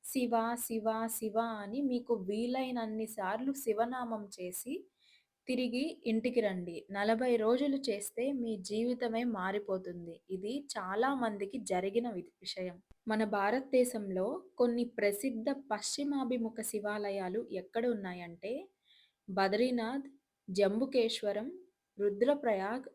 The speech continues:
అలాగే హిమాలయ ప్రాంతాల్లో సహజ శివలింగాలు, అలాగే కాశీ విశ్వనాథ మందిరం, సోమనాథ్ జ్యోతిర్లింగం, కాలకేశ్వర్ ఉజ్జయిని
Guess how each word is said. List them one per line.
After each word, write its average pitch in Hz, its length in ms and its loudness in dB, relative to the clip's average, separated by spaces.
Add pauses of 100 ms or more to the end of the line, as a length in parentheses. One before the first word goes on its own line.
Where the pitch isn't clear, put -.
(120)
అలాగే 196 580 -2 (440)
హిమాలయ 277 540 4
ప్రాంతాల్లో 214 840 2
సహజ 240 380 -4
శివలింగాలు, 208 960 -2 (480)
అలాగే 214 360 4
కాశీ 214 460 -2
విశ్వనాథ 233 560 -2
మందిరం, 220 580 -4 (240)
సోమనాథ్ 233 680 2
జ్యోతిర్లింగం, 208 920 -2 (580)
కాలకేశ్వర్ 226 760 4 (200)
ఉజ్జయిని 233 760 4